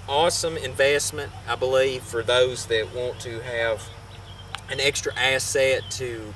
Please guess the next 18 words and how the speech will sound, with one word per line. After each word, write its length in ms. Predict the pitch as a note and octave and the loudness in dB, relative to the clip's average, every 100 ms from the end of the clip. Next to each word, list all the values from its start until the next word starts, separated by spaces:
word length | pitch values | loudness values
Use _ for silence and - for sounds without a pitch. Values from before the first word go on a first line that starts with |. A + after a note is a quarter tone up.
| - | -2
be 140 | B2 | 0
able 160 | B2 A#2 | 2 0
to 40 | |
see 380 | - - C3 A#2+ | -2 -2 -2 -2
as 100 | G#2+ | -2
far 220 | B2+ B2 | 2 2
as 80 | A2 | 0
security 420 | - - C3+ B2 | -4 -6 -4 -2
goes. 380 | B2 B2+ B2+ - - - - - - - - - - | 0 2 0 -2 -12 -14 -14 -16 -16 -16 -16 -16 -14
The 60 | - | -6
fact 400 | - D3+ D3+ C#3 | 0 2 2 0
that 220 | C3+ C3 | 0 0
the 80 | B2+ | -2
unit 340 | B2+ C#3+ C#3+ | -2 0 0
can 140 | - B2+ | -2 -6
take 260 | C#3+ C3 | -2 -2
rechargeable 680 | B2+ A#2 - C3+ C3+ - B2+ | -2 -4 2 4 4 0 -2
batteries, 640 | B2+ C3 C3 C3 B2+ B2+ | 0 2 2 0 -2 -6